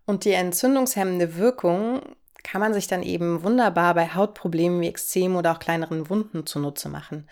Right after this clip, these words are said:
Und da kann man sich entweder einen Tee zubereiten oder das Kraut halt dann zu einer Salbe verarbeiten. Und aufgrund seiner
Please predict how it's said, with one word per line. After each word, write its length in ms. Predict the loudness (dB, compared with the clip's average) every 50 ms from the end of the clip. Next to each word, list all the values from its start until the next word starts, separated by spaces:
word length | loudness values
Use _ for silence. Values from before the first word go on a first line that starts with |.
| -20 -20 -20 -20 -20 -20 -18 _ -8
Und 100 | -6 -6
da 60 | -6
kann 160 | -4 0 2
man 120 | 2 2
sich 200 | 2 0 -4 -4
entweder 300 | -2 -2 -2 0 -2 -2
einen 180 | -2 -2 -4 -6
Tee 320 | -6 -4 -2 0 0 0
zubereiten 720 | -2 -2 -4 -4 -4 -2 0 0 0 0 0 0 -2 -2 -2 -4 -6 -18 -20 -20 -20 _ _ _ _ _ -2
oder 280 | 2 2 4 4 2
das 180 | 2 0 -2 -6
Kraut 300 | -4 0 0 0 2 2
halt 160 | -2 -2 -2
dann 160 | -2 -4 -4
zu 140 | -4 -4 -4
einer 280 | -4 -4 -4 -4 -4 -4
Salbe 360 | -4 -4 -2 -2 -2 -4 -6
verarbeiten. 800 | -8 -8 -12 -10 -10 -10 -8 -8 -8 -10 -10 -12 -14 -14 -14 -16 _ _ _ _ _ _ _ _ _ _ -4
Und 160 | -4 0 0
aufgrund 360 | 0 -2 -2 -2 -2 -2 0
seiner 580 | 0 -2 -2 -2 -4 -4 -4 -4 -4 -6 -8